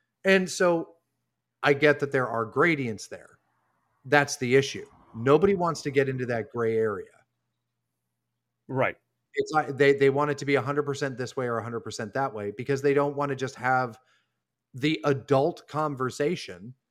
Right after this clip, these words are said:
Speaker 1: the uneasy conversation of, "I don't think that social media, with how powerful it is, should just have a right to editorialize and do all of these things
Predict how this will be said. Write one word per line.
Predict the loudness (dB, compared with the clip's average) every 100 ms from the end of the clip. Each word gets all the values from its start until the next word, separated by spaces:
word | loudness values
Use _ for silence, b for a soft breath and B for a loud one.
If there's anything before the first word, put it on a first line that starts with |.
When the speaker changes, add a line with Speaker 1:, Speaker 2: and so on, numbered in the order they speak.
| -6
Speaker 1:
the | -4 0
uneasy | 0 0 0 -4 -2 -4
conversation | -4 -4 -4 -6 -2 -2 -2 -6 -8 -6
of, | -4 -2 -2 -6 -12 _ _ _ 2
"I | 2
don't | 4 2 2 0 -6
think | -4 -4 -2
that | -4
social | -2 2 2 0 -6
media, | -4 -2 0 -2
with | -2
how | -4 -4
powerful | -2 0 0 -2 -4
it | -4
is, | -4 -6 -10 _ -10
should | -4 -2
just | 0 -2 0
have | -2 0
a | -2
right | 0 -2 -2
to | -8
editorialize | -8 -6 -8 -6 -4 0 0 -2 -4 -8 -8 -10 -12 _ -6
and | -2 -2
do | 0 0
all | 2 2 2
of | -2
these | -8 -4
things | 0 0 0 -6